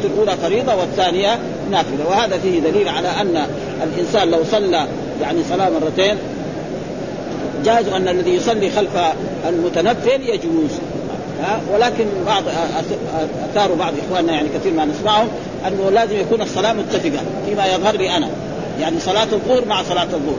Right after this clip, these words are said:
صلاة العصر مع صلاة، أما واحد يصلي الظهر واحد يصلي العصر، هذا معناه ما. ولكن سمعنا من بعض إخواننا يقول أن ذلك جائز، فإذا في أدلة تدل على ذلك، فيعني، ف-، يعني، ف-، ها،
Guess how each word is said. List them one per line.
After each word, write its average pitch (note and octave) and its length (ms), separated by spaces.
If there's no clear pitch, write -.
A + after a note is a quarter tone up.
صلاة F#3 260
العصر A3+ 400
مع F#3 120
صلاة، D#3 220
أما F#3+ 140
واحد G#3+ 200
يصلي G3 260
الظهر F#3 300
واحد E3 200
يصلي F#3+ 260
العصر، F#3+ 320
هذا A#3+ 340
معناه F#3 280
ما. F3+ 240
ولكن G#3+ 320
سمعنا G#3 260
من F3+ 60
بعض F#3 160
إخواننا G#3 220
يقول G3 200
أن F3+ 120
ذلك F3 200
جائز، G#3 260
فإذا F#3+ 360
في F#3 200
أدلة F#3+ 420
تدل F#3 220
على D#3+ 200
ذلك، A3+ 260
فيعني، E3+ 720
ف-، - 20
يعني، G2+ 160
ف-، D3 340
ها، A3 180